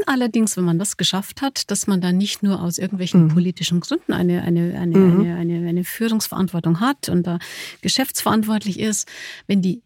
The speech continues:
Speaker 1: gesehen haben und verstanden haben, dass man damit mit, mit Kompetenz hingekommen ist, mit Autorität, also die Autorität auf Basis von Kompetenz erworben hat,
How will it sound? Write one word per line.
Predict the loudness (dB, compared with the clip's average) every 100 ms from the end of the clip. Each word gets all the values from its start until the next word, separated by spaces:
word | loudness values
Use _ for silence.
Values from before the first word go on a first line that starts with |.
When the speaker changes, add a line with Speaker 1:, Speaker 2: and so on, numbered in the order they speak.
| _
Speaker 1:
gesehen | 2 4 4 2
haben | 2 2 2
und | 0
verstanden | -2 0 0 2 2
haben, | 2 0 -2
dass | 0
man | 0 0
damit | 0 -2 -4 -10 -8
mit, | -10 -6
mit | -8 -4
Kompetenz | -4 -4 -8 -2 0 0
hingekommen | -2 -2 -4 -6 -4 -4
ist, | -4 -6
mit | -6
Autorität, | -6 -6 -6 -6 -2 -2 -2
also | -4 -6
die | -6
Autorität | -8 -8 -8 -6 -6 -6
auf | -10
Basis | -10 -8 -8
von | -8 -6
Kompetenz | -6 -8 -4 -2 -2
erworben | -4 -6 -2 -2
hat, | -2